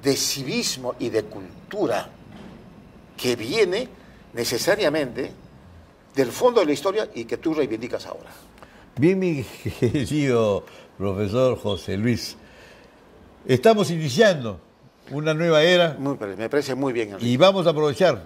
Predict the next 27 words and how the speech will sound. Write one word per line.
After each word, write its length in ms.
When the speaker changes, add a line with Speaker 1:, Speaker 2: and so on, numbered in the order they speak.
Speaker 2:
los 140
doscientos 440
años 220
de 100
la 40
independencia 500
Speaker 1:
Muy 120
bien, 120
me 120
parece 180
muy 80
Speaker 2:
para 240
Speaker 1:
bien. 540
Speaker 2:
cavar 540
una 380
pica 460
en 460
Flandes 420
y 140
vamos 320
a 260
pedir 380
que 120
se 160
haga 240
por 160
fin, 320